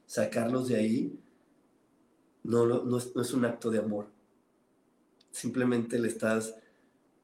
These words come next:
haciendo que él no fluya de manera natural y que en algún momento se sienta más equivocado, se sienta más confundido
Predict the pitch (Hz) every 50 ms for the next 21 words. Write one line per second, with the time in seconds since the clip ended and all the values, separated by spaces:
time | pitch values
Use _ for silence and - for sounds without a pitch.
0 | _ _ _ - - - - 123 120 117 113 117 113 113 - 110 107 110 110 110
1 | 110 110 110 - - 113 113 117 113 113 - - 120 117 120 120 120 123 117 110
2 | 107 104 107 104 107 107 110 110 107 107 - 107 104 104 104 104 110 - - 113
3 | 107 - 110 107 104 104 107 113 117 113 113 113 110 104 - - - - - -
4 | - 113 107 104 - 117 117 107 107 117 107 107 107 107 - 110 98 98 98 -
5 | 104 104 104 101 110 - - - - - - - - - - - - 113 - 120
6 | 113 117 - 117 110 110 110 - - - 117 110 - 110 104 101 98 104 107 107
7 | 110 120 147 175 -